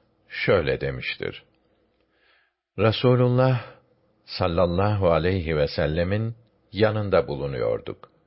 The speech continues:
Bize, "Sizden biriniz her gün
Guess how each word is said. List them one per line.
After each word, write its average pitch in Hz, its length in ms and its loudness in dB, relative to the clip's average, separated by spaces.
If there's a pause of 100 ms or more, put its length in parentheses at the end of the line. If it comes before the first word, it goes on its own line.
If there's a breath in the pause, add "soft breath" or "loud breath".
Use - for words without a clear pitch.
(540 soft breath)
Bize, 107 540 0 (1080)
"Sizden 113 840 0
biriniz 73 420 -2 (520)
her 139 240 2
gün 73 440 -6